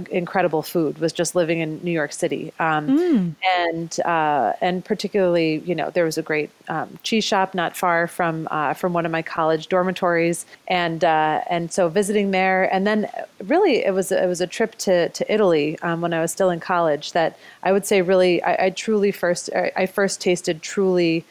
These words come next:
Speaker 1: good cheese. <laughs> Um, I
Speaker 2: Mm.
Speaker 1: went to, uh, to Florence to visit a friend who was studying there, and she took me to the Central Market in Florence.
Speaker 2: Ah,
Speaker 1: And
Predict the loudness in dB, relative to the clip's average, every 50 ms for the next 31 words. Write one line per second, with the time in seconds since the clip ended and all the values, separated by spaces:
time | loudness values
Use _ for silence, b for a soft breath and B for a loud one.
0 | -2 0 0 0 0 0 -2 -2 -2 -2 -2 -4 -4 -2 -2 -2 -2 0 0 2
1 | 2 2 2 2 0 -2 B B B B 2 4 4 4 4 2 0 -2 -4 -4
2 | -8 _ -2 0 2 2 2 2 0 -4 -8 -6 -2 0 0 2 2 0 0 -2
3 | -4 -4 -4 -2 -2 -2 0 0 -2 -2 -2 -2 -2 0 0 -2 -2 -2 0 0
4 | 0 -2 0 0 2 2 2 2 0 0 0 0 0 0 0 0 -2 -2 -4 -4
5 | -4 -4 -2 -4 -4 -2 -2 -2 -2 -2 -2 -2 -4 -4 -4 -4 -4 -4 -2 -2
6 | -2 -2 0 0 0 0 0 -2 -8 -10 -6 -2 0 2 2 4 2 2 2 2
7 | 0 0 0